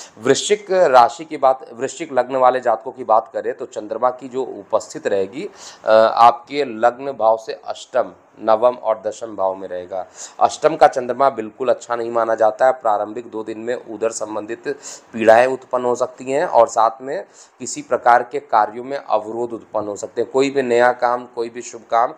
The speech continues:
हफ्ते के प्रारंभ में नहीं करना चाहिए। हफ्ते का जो मध्य रहेगा उतना ही श्रेष्ठ रहेगा। भाग्य पूरे तरीके से सहयोग देगा,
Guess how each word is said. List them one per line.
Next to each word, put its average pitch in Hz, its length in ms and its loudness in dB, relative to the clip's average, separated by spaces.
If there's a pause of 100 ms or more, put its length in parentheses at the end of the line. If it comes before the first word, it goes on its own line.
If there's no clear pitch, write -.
(320)
हफ्ते 107 300 -2
के 123 120 -8
प्रारंभ 113 400 0
में 113 220 -6
नहीं 101 220 -8
करना 101 340 -8
चाहिए। 95 460 -8 (340)
हफ्ते 131 260 6
का 175 120 4
जो 165 140 0
मध्य 135 260 2
रहेगा 131 380 2
उतना 127 680 -4
ही 160 140 -6
श्रेष्ठ 117 440 -10
रहेगा। 107 340 2
भाग्य 120 440 0
पूरे 123 280 -14
तरीके 120 320 -12
से 123 100 -16
सहयोग 120 460 -14
देगा, 151 400 0